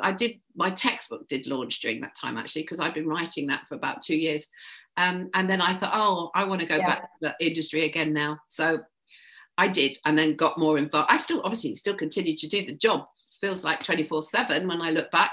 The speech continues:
Speaker 1: but, um, yeah, so that's what I've done since then. And I haven't done for the last year, m-, almost
Speaker 2: Mm-hmm.
Speaker 1: the last year, but, uh,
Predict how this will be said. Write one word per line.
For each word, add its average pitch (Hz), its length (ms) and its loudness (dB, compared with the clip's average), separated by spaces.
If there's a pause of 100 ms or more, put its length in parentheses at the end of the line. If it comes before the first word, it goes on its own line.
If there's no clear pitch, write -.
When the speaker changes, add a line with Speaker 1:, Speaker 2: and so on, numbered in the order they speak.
(120)
Speaker 1:
but, 170 200 -2
um, 180 400 -4 (400)
yeah, 220 280 0
so - 140 0
that's 220 280 4
what - 80 2
I've - 180 4
done 190 320 2
since - 320 -4
then. 160 320 -2 (120)
And 185 280 2 (1300)
I 185 100 6
haven't 190 300 2
done 185 200 2
for - 100 -2
the 170 100 0
last 185 320 2
year, 156 200 0 (220)
m-, 156 300 -6
almost - 460 0
Speaker 2:
Mm-hmm. 151 120 -8
Speaker 1:
the 147 60 0
last 156 260 -4
year, 147 280 -4
but, - 200 -6
uh, 156 160 -2